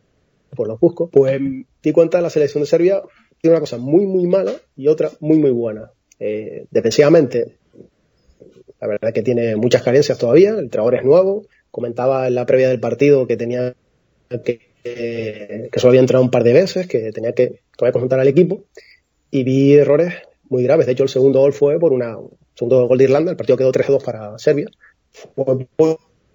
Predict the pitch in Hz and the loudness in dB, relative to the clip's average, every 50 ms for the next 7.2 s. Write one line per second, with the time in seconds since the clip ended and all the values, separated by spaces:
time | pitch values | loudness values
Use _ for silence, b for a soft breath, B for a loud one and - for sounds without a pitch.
0 | _ _ _ _ _ _ _ _ _ _ _ _ _ - - 151 143 139 131 127 | _ _ _ _ _ _ _ _ _ _ _ _ _ -2 0 0 2 2 0 -2
1 | 123 120 117 120 117 120 123 131 127 - - 117 - 165 185 202 156 - - _ | -2 -2 -4 -4 -4 -2 0 -2 0 -2 -4 -2 2 2 2 2 0 -4 -10 _
2 | _ _ - 120 120 143 170 165 143 120 107 120 139 139 131 127 120 120 - - | _ _ -4 0 2 2 2 2 0 -2 -2 2 2 2 2 2 0 -2 -4 -6
3 | - - _ _ _ _ _ _ _ _ _ _ _ _ _ _ _ _ _ _ | -10 -14 _ _ _ _ _ _ _ _ _ _ _ _ _ _ _ _ _ _
4 | _ _ _ - - 135 127 131 143 135 160 160 160 160 143 151 165 180 196 190 | _ _ _ -2 0 2 2 2 2 2 4 4 4 4 4 2 2 2 0 -2
5 | 151 131 139 127 120 127 123 123 127 139 143 165 165 160 156 151 156 160 160 165 | -2 0 -2 -2 -2 -4 -6 -6 -6 -4 -4 -2 0 0 0 0 0 -2 -4 -6
6 | 175 170 - - - - - 156 160 170 175 156 156 143 139 - 156 156 156 143 | -10 -12 -12 -14 -8 -2 -2 0 2 2 2 2 2 0 0 0 0 2 2 0
7 | 123 - - | 0 -4 -16